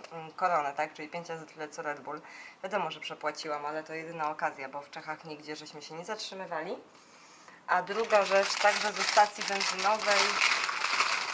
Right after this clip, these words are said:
to magnesik, najładniejszy z tych wszystkich, a i tak nie jest, jak widzicie, jakiś superaśny. E, ile kosztował magnesik? Cztery siedemdziesiąt euro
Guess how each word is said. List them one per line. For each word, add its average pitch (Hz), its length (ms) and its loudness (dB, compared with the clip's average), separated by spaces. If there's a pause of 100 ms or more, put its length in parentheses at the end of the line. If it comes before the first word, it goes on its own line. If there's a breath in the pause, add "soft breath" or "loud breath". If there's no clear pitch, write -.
(1400)
to 165 120 -2
magnesik, 226 680 2 (1160)
najładniejszy 196 760 2
z 170 80 -18
tych 175 180 -10
wszystkich, 170 540 -10
a 170 60 -2
i 170 80 -6
tak 170 260 -4
nie 170 160 -6
jest, 156 160 -10
jak 151 100 -12
widzicie, 160 440 -14
jakiś 160 320 -10
superaśny. 165 680 -8 (640 loud breath)
E, 170 180 0
ile 240 240 0
kosztował 226 400 -2
magnesik? 226 600 0
Cztery 277 340 0
siedemdziesiąt 170 640 -8 (160)
euro 147 540 0